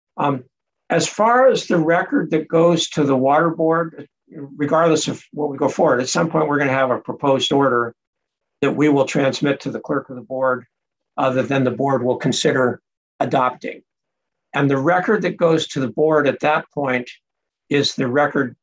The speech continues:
that the Administrative Hearings Office has compiled. So it's basically what's in our F T P folder. That's one of the reasons we have our F T P folder so everyone can see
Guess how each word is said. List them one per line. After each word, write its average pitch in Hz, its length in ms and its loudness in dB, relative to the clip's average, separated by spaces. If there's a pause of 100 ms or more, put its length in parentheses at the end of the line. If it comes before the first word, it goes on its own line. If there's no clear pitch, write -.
(160)
that - 180 -2
the 127 120 0
Administrative 131 540 -2
Hearings 135 400 0
Office 107 440 -2
has 117 200 -4
compiled. - 560 -6 (440)
So 135 120 0
it's - 160 -4
basically 151 440 0
what's 131 300 0
in 135 100 2
our 127 200 2
F 127 200 -2
T - 140 -2
P 160 220 0
folder. 127 360 0
That's 139 200 -2
one 196 100 4
of 160 80 2
the 147 80 0
reasons 131 500 0 (580)
we 147 120 2
have 139 320 2
our 131 160 4
F 131 160 0
T - 160 0
P 139 180 0
folder 120 320 4
so 135 140 0
everyone 147 280 4
can 113 140 -6
see 160 500 2